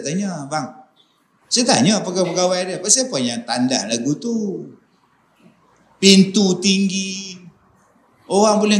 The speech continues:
ngendam." Dia kata, "Ustaz, yang pertama kita pasang angin, fan tu, supaya dia kering.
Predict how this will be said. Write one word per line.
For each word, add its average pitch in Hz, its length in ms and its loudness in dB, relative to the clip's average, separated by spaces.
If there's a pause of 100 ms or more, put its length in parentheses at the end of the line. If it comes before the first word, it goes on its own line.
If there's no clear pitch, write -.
ngendam." 226 640 -2 (1800)
Dia 131 160 -2
kata, 143 240 -2
"Ustaz, - 720 -4
yang 127 160 4
pertama 147 400 -2 (240)
kita 135 400 -4
pasang 120 640 0 (240)
angin, 127 480 4 (640)
fan 120 400 2
tu, 123 160 -8
supaya 127 480 0
dia 117 320 -4
kering. 135 480 -2